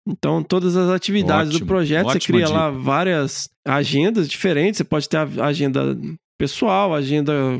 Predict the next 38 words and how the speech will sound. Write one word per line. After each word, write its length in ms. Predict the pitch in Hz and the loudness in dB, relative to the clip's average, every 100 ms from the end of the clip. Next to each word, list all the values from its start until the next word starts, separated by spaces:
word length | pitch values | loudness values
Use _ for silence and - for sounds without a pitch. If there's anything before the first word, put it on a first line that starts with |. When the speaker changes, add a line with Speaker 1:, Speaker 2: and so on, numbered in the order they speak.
| - | -4
Speaker 1:
com 680 | - 135 131 131 131 127 127 | -2 0 0 0 -2 -2 -2
Speaker 2:
Profissional, 840 | 135 113 - 113 98 113 135 135 113 | -2 -4 -4 -4 -2 0 0 0 -2
com 580 | - 120 110 104 98 80 - _ _ | -2 0 0 0 -2 -6 -12 _ _
um 120 | 127 | -2
grupo 240 | 120 180 175 | 2 2 0
específico 500 | - 147 - 180 143 | 0 2 2 0 0
de 100 | 131 | 0
pessoas, 680 | 147 117 - 160 185 143 131 | 0 0 0 2 2 2 2
né? 180 | 175 | 2
Speaker 1:
Exato, 720 | 165 170 190 151 180 - 131 143 - | 2 2 2 0 -2 -2 -4 -4 -4
né? 400 | 147 185 190 147 143 151 156 | 0 2 0 0 -2 -4 -4
Você 440 | 151 190 185 202 214 | 0 0 0 -2 -2
se, 300 | - 285 302 _ 208 - | 0 0 0 _ -14 -4
se 120 | 233 | -2
organiza 520 | 233 294 240 240 247 | 0 2 2 2 2
ali. 240 | 311 226 208 | 2 2 2
Então, 460 | - 247 262 175 | 2 0 0 -2
a 240 | 110 175 170 | -2 0 0
rotina, 480 | 208 202 - 294 | 0 0 0 0
assim, 200 | 311 214 180 _ - | 0 -2 -6 _ -2
recebeu 480 | 202 285 247 214 320 | 0 0 0 0 2
um, 300 | 381 320 226 | 2 2 0
um, 580 | 226 214 196 185 170 240 | 2 2 2 2 0 0
uma 180 | 185 185 | 2 4
reunião, 460 | 202 165 170 196 | 2 2 2 2
um 40 | 170 | 0
convite 380 | 185 165 202 | 0 0 0
de 60 | 208 | 0
uma 100 | 175 | 2
reunião, 400 | 156 156 156 214 | 2 2 2 2
uma 140 | 180 | 0
atividade, 500 | 170 - 170 170 180 | 0 0 0 0 0
não 80 | 180 | 0
sei 160 | 160 180 | 0 -2
o 40 | |
quê, 280 | - 226 240 - | 0 0 -2 -4
bota 340 | 180 175 196 226 | 0 0 0 -2
lá, 260 | 139 139 | -2 -4